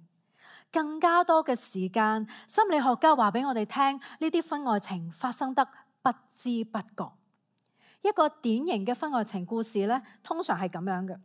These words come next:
一個太太同個丈夫結咗婚大概廿幾年左右啦，一直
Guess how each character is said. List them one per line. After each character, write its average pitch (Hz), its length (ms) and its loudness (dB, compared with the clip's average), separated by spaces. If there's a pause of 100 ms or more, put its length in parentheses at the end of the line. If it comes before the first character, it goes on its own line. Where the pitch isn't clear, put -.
(440)
一 339 100 0
個 277 140 2
太 233 300 2
太 220 280 0
同 247 140 -6
個 208 120 -4
丈 208 300 0
夫 302 300 -4
結 247 140 -2
咗 254 140 0
婚 349 200 2
大 233 180 2
概 269 240 6
廿 208 280 6
幾 269 160 2
年 226 200 0
左 214 220 4
右 285 220 6
啦， 302 220 2 (440)
一 494 180 4
直 269 140 4